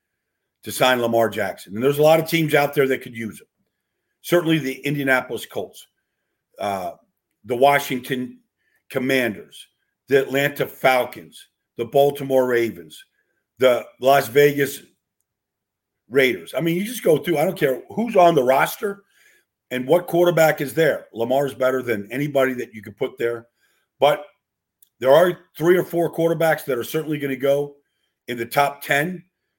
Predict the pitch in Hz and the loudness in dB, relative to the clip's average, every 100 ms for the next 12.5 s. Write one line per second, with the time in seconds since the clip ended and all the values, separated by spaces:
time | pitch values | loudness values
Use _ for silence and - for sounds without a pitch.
0 | _ _ _ _ 120 117 135 131 110 - | _ _ _ _ -12 -4 -2 -2 -6 -4
1 | 131 120 123 131 131 120 117 131 127 131 | -4 -2 -2 0 -2 -8 -6 2 2 2
2 | - _ _ - 104 131 120 117 - _ | -2 _ _ -18 -8 -2 0 -2 -6 _
3 | _ _ _ 107 120 135 123 127 127 127 | _ _ _ -6 -4 -2 -2 -2 -2 -4
4 | 113 123 127 120 123 123 131 _ _ _ | -4 -2 -2 -2 -2 -2 -8 _ _ _
5 | _ _ _ _ _ _ _ _ _ _ | _ _ _ _ _ _ _ _ _ _
6 | _ _ - 117 127 127 127 127 113 - | _ _ -6 -2 -2 -2 0 0 -2 -14
7 | _ _ - - 139 123 131 127 113 - | _ _ -16 -12 -10 -2 -2 -2 -4 -4
8 | 127 123 123 127 - _ _ _ _ _ | 2 2 2 -2 -8 _ _ _ _ _
9 | _ 131 139 139 127 120 135 135 117 131 | _ -2 -2 -2 -4 0 -2 -2 -10 -6
10 | 123 117 135 131 127 123 120 - 123 131 | -6 0 2 4 2 -2 -8 -6 -4 -4
11 | 147 135 131 131 120 123 123 117 113 117 | -6 -6 -4 -4 -2 0 0 -2 -8 -8
12 | 110 120 123 120 | -8 -8 -8 -8